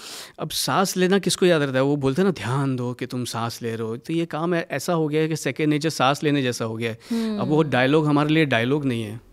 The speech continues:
Speaker 1: वो
Speaker 2: हम्म।
Speaker 1: काम हमारे लिए काम नहीं है। जब सामने से कोई बोलता है, "अरे, आपने वो किया था,"
Speaker 2: हाँ।
Speaker 1: तो लगता है, "अच्छा, हाँ, और इतना
Speaker 2: हाँ।
Speaker 1: अच्छा लग गया था।"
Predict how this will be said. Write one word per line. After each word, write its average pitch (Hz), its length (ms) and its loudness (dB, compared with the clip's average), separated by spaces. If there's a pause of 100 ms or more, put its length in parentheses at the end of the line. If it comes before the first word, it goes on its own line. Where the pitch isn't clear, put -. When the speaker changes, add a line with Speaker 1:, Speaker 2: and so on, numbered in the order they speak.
Speaker 1:
वो 202 120 -4
Speaker 2:
हम्म। 190 100 -6
Speaker 1:
काम 139 280 4
हमारे 143 140 4
लिए 151 100 2
काम 127 240 0
नहीं 135 140 0
है। 135 80 0
जब 131 60 -10
सामने 131 260 -2
से 165 100 -2
कोई 151 140 4
बोलता 131 240 0
है, 147 40 0
"अरे, 170 100 4 (280)
आपने 156 240 4
वो 156 180 6
किया 156 260 4
था," 131 300 0 (120)
Speaker 2:
हाँ। 190 420 -10
Speaker 1:
तो 160 100 4
लगता 151 300 0
है, 165 40 2
"अच्छा, 160 220 -2
हाँ, 175 220 0
और 151 260 -4
इतना 175 220 2
Speaker 2:
हाँ। 196 80 6
Speaker 1:
अच्छा 185 180 4
लग 202 140 4
गया 190 180 4
था।" 180 260 0